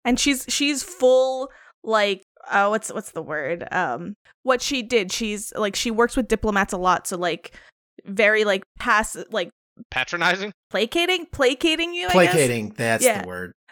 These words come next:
Speaker 1: Yeah, like, very calm, very, like, "Okay, that's fine. Come on, let's go." And she takes a step back from you and just kinda, like, makes, waits for you to go forward.
Speaker 3: Mo-, motions for you to go ahead, and will follow if you, as you, uh,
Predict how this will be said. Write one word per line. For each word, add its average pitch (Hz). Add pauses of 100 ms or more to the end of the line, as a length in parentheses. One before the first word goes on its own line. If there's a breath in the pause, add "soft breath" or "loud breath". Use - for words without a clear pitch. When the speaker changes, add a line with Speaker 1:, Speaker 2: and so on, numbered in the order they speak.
Speaker 1:
Yeah, 226
like, 226
very 233
calm, 220
very, 214
like, 214
"Okay, 370 (440)
that's 214
fine. 302 (400)
Come 254
on, 269 (180)
let's 214
go." 233
And 208
she 220
takes 226
a 247
step 262
back 226
from 240
you 226
and 214
just 208
kinda, 202
like, 190 (180)
makes, 185 (140)
waits 196
for 196
you 185
to 190
go 196
forward. 202 (240)
Speaker 3:
Mo-, 123 (140)
motions 147
for -
you 120
to 120
go 107
ahead, 104
and 101
will 113
follow 101
if 101
you, 95
as 98
you, 98
uh, 95